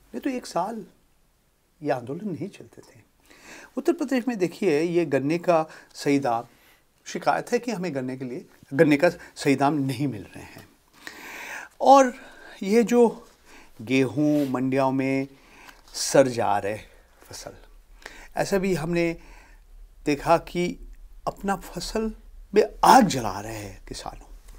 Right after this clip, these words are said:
तो अगर आपके सरकार भी आ जाता है, समझ लीजिए सपा का सरकार बन जाता है, कैसे बदलेगा स्थिति? आप क्या करेंगे? आपका किसानों के लिए आपका सरकार के पास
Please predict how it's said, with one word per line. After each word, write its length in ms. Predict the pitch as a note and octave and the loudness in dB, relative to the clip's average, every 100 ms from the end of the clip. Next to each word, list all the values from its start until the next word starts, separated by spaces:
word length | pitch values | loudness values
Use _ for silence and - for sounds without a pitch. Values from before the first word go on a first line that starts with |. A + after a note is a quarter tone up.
| - - - - - - - - | -20 -20 -20 -18 -18 -18 -20 -6
तो 60 | E4+ | -6
अगर 140 | - | 0
आपके 300 | A3 A#3+ - | 0 0 -2
सरकार 580 | - B2+ G#2 - C#3 G3 | -4 -6 -8 -8 -6 -6
भी 160 | G3+ G#3 | -6 -6
आ 160 | A#2+ | -8
जाता 380 | A#2 - - - | -8 -14 -14 -18
है, 140 | - | -18
समझ 340 | A2 - - - | -16 -16 -16 -16
लीजिए 340 | - B2 E3+ | -18 -8 -6
सपा 300 | F3 C3 C3 | -6 -8 -8
का 140 | B2+ B2 | -8 -12
सरकार 500 | - - - E2+ - | -16 -16 -14 -14 -16
बन 60 | C3 | -20
जाता 320 | - - - | -20 -20 -20
है, 60 | - - - _ - - _ _ _ _ _ _ _ _ _ - | -20 -20 -20 _ -20 -20 _ _ _ _ _ _ _ _ _ -12
कैसे 240 | D#3 A#3+ | -12 -10
बदलेगा 360 | G#3+ B2 A#2 A#2 | -14 -14 -14 -14
स्थिति? 400 | - - - - | -18 -20 -20 -6
आप 120 | - - | -6 -2
क्या 160 | C4+ C#4 | 2 2
करेंगे? 500 | C#4 C3 G#2 G2+ G2+ - - - | 0 -6 -6 -10 -12 -14 -16 -6
आपका 220 | A2+ - - | -6 -8 -12
किसानों 420 | - - E3 B3 | -10 -6 -2 -2
के 160 | - A#3 | -2 -4
लिए 380 | D#3+ E3+ G#3+ - - - | -4 -2 -2 -4 -8 -4
आपका 380 | C#3+ - - - | -4 -4 -8 -8
सरकार 540 | - C3 A#2+ A#2+ C3 - | -8 -10 -6 -4 -4 -4
के 80 | F3 | -8
पास 480 | D#3 F3+ - - | -6 -8 -10 -20